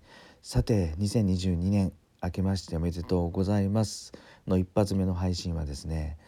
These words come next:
下町の商店街で見つけたハイボールにぴったりなおつまみを一つ紹介してみたいなと思います。これはね、つい先日、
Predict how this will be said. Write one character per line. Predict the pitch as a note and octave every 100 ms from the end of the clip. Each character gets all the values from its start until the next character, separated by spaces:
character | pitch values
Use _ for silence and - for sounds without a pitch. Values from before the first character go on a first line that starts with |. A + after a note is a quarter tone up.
| - - - - -
下 | - C3
町 | B2+ B2
の | A2+
商 | G#2+ A2
店 | G#2+ G#2
街 | E2+ D#2+
で | D#2
見 | D2+
つ | C#2
け | -
た | C#2 D#2+ D#2 D#2 - - - _
ハ | - -
イ | A2+
ボ | G2+ G2+ F#2
ー | E2
ル | E2
に | D#2
ぴ | D#2 -
っ | _ _
た | -
り | A#2
な | G#2
お | E2+
つ | E2
ま | F#2 E2
み | D#2 D2 _ _ -
を | G2
一 | - E2
つ |
紹 | D2+ F2
介 | D#2 D#2+
し | D2+
て | -
み | D#2
た | D#2
い | D2+
な | D#2
と | D2+
思 | D#2 D#2
い | D#2
ま | D#2+
す。 | D#2+ - - - - - _
こ | - G2+
れ | F#2+
は | F2+ F2
ね、 | F2 F2 E2 D#2+ D#2
つ | -
い | F#2+
先 | - E2 E2
日、 | D#2+ D#2 - F2+